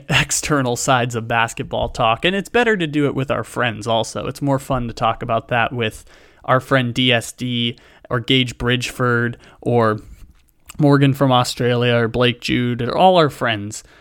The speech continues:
here on the podcast. But what I wanted to talk about here with the Warriors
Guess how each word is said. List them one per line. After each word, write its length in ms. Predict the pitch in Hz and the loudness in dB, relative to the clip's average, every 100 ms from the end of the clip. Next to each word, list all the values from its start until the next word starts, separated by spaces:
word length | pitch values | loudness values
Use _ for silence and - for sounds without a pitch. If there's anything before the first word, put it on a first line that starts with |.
| _ _ | _ _
here 320 | - 139 131 | 0 2 4
on 140 | 120 | 2
the 80 | 110 | -2
podcast. 680 | - 110 110 - 120 110 - | 0 2 0 -2 0 0 0
But 260 | 147 139 - - - | -2 -2 -6 -20 -8
what 140 | - 175 | 2 6
I 100 | 175 | 6
wanted 420 | 170 202 233 226 | 4 2 0 -2
to 80 | 175 | -8
talk 360 | - 156 143 | -2 0 0
about 460 | 147 131 117 113 - | 0 2 2 2 -2
here 420 | - - - 147 | -16 -6 2 4
with 160 | 131 127 | 4 0
the 60 | 117 | -6
Warriors 1000 | 117 135 151 143 123 117 113 110 - | -6 0 2 2 0 -2 -4 -4 -6